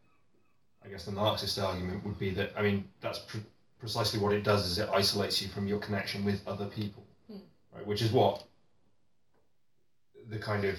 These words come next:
Speaker 1: slightly more Christian inflect-, Mar-, Christian inflected Marxism was always about, is recovering that,
Speaker 2: That's interesting.
Speaker 1: recovering that, those links to other people.
Speaker 2: 'Cause this is, I mean, one of the historians I use most in my work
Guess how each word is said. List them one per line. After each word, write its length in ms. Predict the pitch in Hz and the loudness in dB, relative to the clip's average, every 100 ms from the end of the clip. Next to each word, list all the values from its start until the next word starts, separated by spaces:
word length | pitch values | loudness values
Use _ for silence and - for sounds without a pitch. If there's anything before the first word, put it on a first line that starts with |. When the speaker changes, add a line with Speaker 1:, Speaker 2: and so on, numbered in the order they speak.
| - | -2
Speaker 1:
slightly 300 | - 113 107 | 0 2 2
more 140 | 101 | 2
Christian 340 | - 104 - 98 | 4 2 4 2
inflect-, 280 | 90 110 | 4 2
Mar-, 220 | 107 101 - - - - - | 4 2 2 -10 -20 -20 -16
Christian 300 | - 110 101 | -10 -6 -4
inflected 420 | 92 95 101 - | -2 2 2 2
Marxism 440 | 101 98 101 98 95 | 0 2 2 0 0
was 120 | 98 | 0
always 340 | 120 101 87 | 4 6 6
about, 500 | - - 131 - - - | 4 8 8 8 0 -8
is 160 | 80 - | -10 -2
recovering 680 | 101 101 - 92 92 90 90 | 0 2 0 0 0 0 0
that, 260 | 92 92 95 95 - - - - - - - | 0 0 -2 -8 -18 -20 -18 -18 -18 -14 -8
Speaker 2:
That's 200 | 330 - | -6 -2
interesting. 240 | 110 113 | 2 4
Speaker 1:
recovering 360 | - 123 110 104 | 8 8 10 8
that, 260 | 104 - - | 8 6 4
those 220 | 107 101 | 6 8
links 480 | 113 104 101 - - | 8 8 6 4 6
to 140 | 110 | 4
other 160 | 95 90 | 4 2
people. 340 | 92 110 - - - - | 0 -2 -4 -12 -18 -10
Speaker 2:
'Cause 140 | 294 | -6
this 200 | 302 311 | -4 -2
is, 240 | 285 233 - | -2 -2 -4
I 120 | 240 | 0
mean, 380 | 240 247 233 226 - 233 | 2 4 2 -2 -10 0
one 160 | 254 | 4
of 100 | 247 | 6
the 180 | 233 214 202 - - _ _ _ _ _ _ _ _ | 6 2 0 -12 -20 _ _ _ _ _ _ _ _
historians 640 | 196 233 - 233 208 196 190 | -8 -6 0 2 2 2 2
I 80 | 185 | 2
use 300 | 180 175 180 | 2 0 2
most 360 | 175 165 - | 2 2 0
in 100 | 175 | 0
my 180 | 185 175 | 2 0
work 180 | 170 | 0